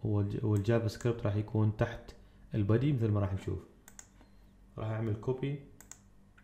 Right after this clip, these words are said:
لهذا ال-، التكست ونذهب إلى المين، نعمل بيست. طبعًا هي صفحة اتش تي ام ال عادية، ضفنا هنا ال سي اس اس.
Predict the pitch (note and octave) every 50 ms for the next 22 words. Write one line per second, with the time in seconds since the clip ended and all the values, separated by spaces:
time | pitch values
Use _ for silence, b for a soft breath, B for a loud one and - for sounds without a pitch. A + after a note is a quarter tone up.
0 | - - - - - - - - - _ - - - - - - - - - -
1 | G#2+ G#2 G#2+ A2 G#2 G#2 G2+ G2+ G2 F#2+ F#2 F#2 F#2+ F#2+ F#2+ G2 G#2 - - -
2 | - - - _ - - - - - - - - - - - - - - - -
3 | - - - - - - - - - - - C3 B2+ - - - - - A2 G#2+
4 | A2+ G#2+ G#2+ G#2+ G#2+ - - - A#2 G#2 G#2 G2+ G2+ G2 G#2 A#2 C3 C3+ C#3 D3
5 | C#3+ - - - - - - - - - - - - G#2 G#2+ G2+ G2 F#2+ G2+ A2+
6 | C3 D#3 - - - - - - - - - - - - - - - - - -
7 | - - - - - - - - - - - - - - - - - - B2 B2
8 | C3+ C#3 - C#3+ B2+ C3+ C3+ B2 B2 - C3+ C3 - - B2+ - - - - -
9 | B2 A#2 A2+ G#2 G2+ G2+ G2+ G2+ A2 B2 C3+ D3+ D3 B2+ C3 B2+ B2 B2 A2+ A2+
10 | A2 G#2+ G#2 G2 - - A#2 A2 G2+ G2 - C#3+ F3 - - - -